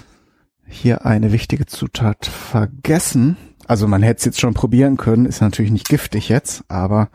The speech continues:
für den Originalgeschmack fehlt ja die anfangs erwähnte Sesampaste. Da gebe ich jetzt hier mal zwei großzügige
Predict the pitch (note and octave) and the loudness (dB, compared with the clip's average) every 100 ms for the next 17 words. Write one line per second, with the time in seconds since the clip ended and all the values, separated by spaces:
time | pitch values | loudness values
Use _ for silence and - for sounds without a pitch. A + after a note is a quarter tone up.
0 | - - - - - - - - A#2+ A2+ | -14 -16 -16 -18 -20 -14 -8 -2 0 0
1 | G#2+ G#2 G#2+ - B2 B2 A#2+ B2 C3 C#3+ | 2 2 0 -2 -2 2 2 4 4 2
2 | C3 - D#3 E3+ - - - - _ - | 0 -2 0 0 -2 -14 -18 -20 _ -8
3 | - - _ _ _ _ _ _ _ - | -8 -8 _ _ _ _ _ _ _ -14
4 | - - - - D3 D3+ - B2+ B2 - | -14 -14 -16 -2 0 2 2 0 -2 -8
5 | _ - D#3+ - D#3+ C#3+ - A#2+ A2 B2+ | _ -2 -2 0 0 -2 -2 -2 2 2
6 | D3+ - C#3 C3 - - - _ _ - | 0 0 2 2 0 -6 -14 _ _ -20
7 | - _ - B2 B2+ D#3 E3 G#2+ G2 - | -20 _ -14 -4 0 2 2 0 0 -4
8 | F#2 - - A2+ G3 - - - - - | -4 -4 0 2 2 -2 -20 -20 -20 -20
9 | _ _ _ - - - - - - A2+ | _ _ _ -20 -20 -20 -20 -20 -12 -10
10 | - A2 A#2 - - - G2+ G2 F#2+ - | -4 -4 -4 -6 -6 -2 0 0 -2 -4
11 | F#2 F#2+ G2 - - - - C#3 C3+ C3 | -4 -4 -4 -6 -8 -8 -4 -2 0 2
12 | G#2 - - | 2 0 -6